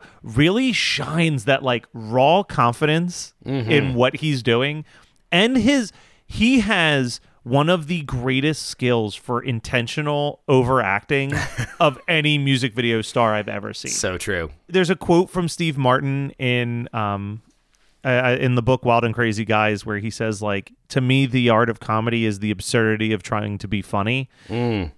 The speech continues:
Speaker 1: And, like, I feel like that ethos oozes in every Al video, where it's like, there are good gags, and then there are gags that are so stupid that they're
Speaker 2: <laughs>
Speaker 1: anti-comedy, and that's,
Speaker 2: Yes.
Speaker 1: like, his whole point, is, like, the idea of having to shoot a music video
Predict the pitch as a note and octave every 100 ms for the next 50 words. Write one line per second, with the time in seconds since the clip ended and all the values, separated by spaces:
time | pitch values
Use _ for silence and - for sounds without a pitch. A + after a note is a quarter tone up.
0 | - E3 C#3+ C#3+ C#3 C3+ - D3+ D3 D#3
1 | D3 A#2 B2+ B2+ B2+ - - C3 A#2 B2
2 | A2 - - - _ _ - _ - D#3+
3 | C3+ B2 G#2+ A2+ A2 G2+ A2 A2+ G#2 G2+
4 | G2 G#2 G2+ - - B2 A#2+ C3 A#2 -
5 | - _ - D3 F3 F#3 F3 C#3 C#3+ D3+
6 | C#3 B2 A#2 C#3 D#3 D3 - C#3+ C3 C3+
7 | C#3+ C#3 B2+ A#2 A#2 B2 C#3 A#2+ A2+ -
8 | A#2 A2+ - - A#2 B2 C3+ B2+ A#2+ G#2+
9 | A2+ A2 A2 B2 B2+ D3+ D3 D#3 E3 E3
10 | C#3+ B2 B2 A#2+ - B2 B2+ G#2+ A#2+ A2+
11 | - B2 G#2+ - C3 A#2 A#2+ - C#3 -
12 | _ D#3+ D#3+ F#3 D#3 D#3 D3 C3+ A#2+ B2
13 | C3 C3+ B2+ - B2 A2+ A2+ A2 A2 A2+
14 | G#2 G2+